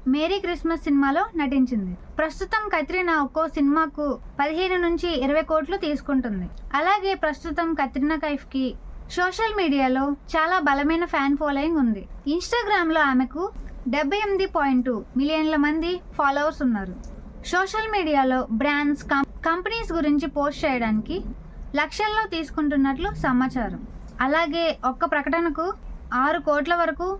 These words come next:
తీసుకుంటుందట. ఇక ఈవెంట్స్లో పర్ఫార్మెన్స్ చేయడానికి కత్రినా మూడు పాయింట్ ఐదు కోట్లు తీసుకుంటుంది.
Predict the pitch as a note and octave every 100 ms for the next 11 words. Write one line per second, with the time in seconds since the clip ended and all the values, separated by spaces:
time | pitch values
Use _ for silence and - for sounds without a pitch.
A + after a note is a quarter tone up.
0 | - D4 D4+ - E4+ E4+ D#4+ C4 - F3
1 | - - - F4 F#4 F4+ F#4+ A#4 G#4+ A4
2 | A4 D#4 E4+ F#4 F#4 F4 E4 C#4 C4 B3+
3 | A#3 B3 A3+ - - - - D#4+ C#4+ F#4+
4 | D#4 C4 C4 - C4 C#4+ F#4 G4 D#4+ D4+
5 | D4+ C#4 C4 C4+ C4+ C#4 G4 G4+ - C#4+
6 | C#4 C#4+ B3 G#3 F3+